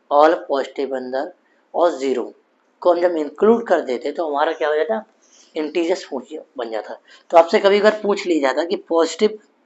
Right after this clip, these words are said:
positive इंटीजर्स,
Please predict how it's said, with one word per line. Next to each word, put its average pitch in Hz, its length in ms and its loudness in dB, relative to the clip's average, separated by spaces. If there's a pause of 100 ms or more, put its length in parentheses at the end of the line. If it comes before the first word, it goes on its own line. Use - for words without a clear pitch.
(4000)
positive 160 420 4
इंटीजर्स, 202 480 0